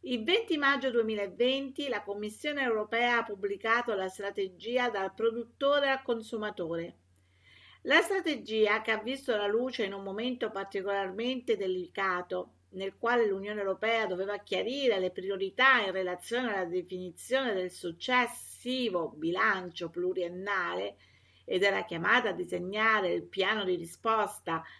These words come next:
alla crisi generata dalla pandemia, mira non solo a riformare il mercato interno, ma anche a rendere il proprio sistema alimentare uno standard globale in materia di sostenibilità e di responsabilità sociale,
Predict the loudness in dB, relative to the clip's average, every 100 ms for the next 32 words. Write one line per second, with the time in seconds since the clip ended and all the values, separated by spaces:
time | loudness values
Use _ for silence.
0 | -20 -6 0 0 -2 -2 -2 -2 0 -2
1 | -2 -12 _ -4 -2 2 4 4 2 -2
2 | -2 -2 -2 -2 -2 -2 -2 -4 -6 _
3 | _ _ _ 0 4 6 6 4 0 0
4 | 2 4 2 0 -2 -4 0 0 0 -2
5 | -6 -4 -4 -4 -6 -4 -2 -2 -4 -6
6 | -8 -10 -20 -20 -18 6 10 10 8 4
7 | 2 4 4 4 0 0 2 0 -6 -20
8 | _ -20 _ _ -4 -4 -2 2 6 8
9 | 6 2 -2 -2 -2 6 6 6 2 0
10 | 0 -2 2 6 8 8 6 4 2 -2
11 | -2 2 4 4 2 0 0 2 2 6
12 | 6 8 6 4 2 2 2 4 4 4
13 | 2 0 -2 -2 -2 -2 0 2 4 6
14 | 6 6 2 0 -2 -6 -4 -2 0 2
15 | 2 -2 -2 -8 -2 0 0 0 -4